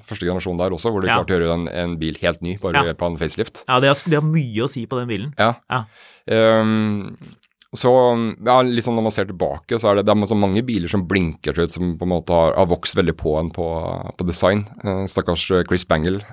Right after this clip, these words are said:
Speaker 1: eh,
Speaker 2: Ja.
Speaker 1: fra B M W, som har fått huden full av kjeft i mange år, og nå er det jo de bilene som, som han liker.
Speaker 2: Ja,
Speaker 1: Så
Speaker 2: de blir jo genierklært nå. I
Speaker 1: Ja, ja.
Speaker 2: hvert fall,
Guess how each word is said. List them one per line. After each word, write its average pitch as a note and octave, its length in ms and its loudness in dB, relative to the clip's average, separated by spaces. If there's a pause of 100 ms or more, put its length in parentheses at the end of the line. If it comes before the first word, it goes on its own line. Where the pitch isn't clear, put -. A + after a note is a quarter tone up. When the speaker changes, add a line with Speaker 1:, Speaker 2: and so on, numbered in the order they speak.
(100)
Speaker 1:
eh, F#2 420 -4
Speaker 2:
Ja. F2 80 2
Speaker 1:
fra F#2+ 160 0
B F#2 80 4
M F#2 100 4
W, F#2+ 120 4
som F#2+ 180 -2
har F#2 100 -2
fått - 80 -6
huden E2+ 200 -2
full E2 100 -4
av D#2+ 60 0
kjeft F#2+ 220 -2
i G2+ 40 2
mange E2+ 180 0
år, G2 160 2
og F#2 80 2
nå F2+ 140 4
er E2+ 240 4
det E2+ 80 2
jo D#2+ 140 -2
de - 0 -
bilene E2 340 0
som, F#2 640 -2
som G2+ 120 -4
han F#2+ 100 4
liker. F2+ 300 0 (600)
Speaker 2:
Ja, - 60 0
Speaker 1:
Så A2+ 80 4
Speaker 2:
de A2 80 6
blir A2 180 4
jo G#2 640 0
genierklært C3+ 300 -4
nå. C3 180 -2 (100)
I B2 40 6
Speaker 1:
Ja, C3+ 160 6
ja. C3+ 80 4
Speaker 2:
hvert - 20 0
fall, E3 200 2